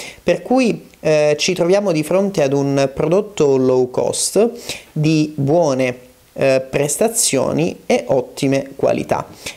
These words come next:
Anche il braccialetto che viene fornito all'interno della confezione, realizzato in gomma, non è affatto male e, eh, può essere utilizzato in qualsiasi circostanza.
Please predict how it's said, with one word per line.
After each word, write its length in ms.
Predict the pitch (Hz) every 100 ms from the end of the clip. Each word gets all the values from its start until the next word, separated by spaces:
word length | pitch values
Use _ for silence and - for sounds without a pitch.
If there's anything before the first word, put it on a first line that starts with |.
| -
Anche 340 | 247 269 269
il 360 | 185 165 156 147
braccialetto 720 | 143 143 - 160 165 - -
che 120 | 131 127
viene 180 | 135
fornito 420 | 131 135 143 139 127
all'interno 520 | 127 127 147 139 131
della 220 | 127 135
confezione, 840 | 185 196 254 233 - 127 123 151
realizzato 840 | 156 135 127 127 127 139 131 127 127
in 200 | 139 147
gomma, 400 | 135 123 127 185 - - -
non 140 | - 320
è 60 |
affatto 440 | 143 - 143 - 208
male 560 | 147 135 135 190 - -
e, 260 | - 175 175
eh, 580 | 160 151 147 143 143 139
può 120 | - 233
essere 300 | 156 - 151
utilizzato 720 | 175 220 160 139 123 127 131
in 460 | 127 127 127 127 127
qualsiasi 840 | 170 160 - 143 143 135 135 131
circostanza. 1120 | 131 139 127 - 127 - - - - - -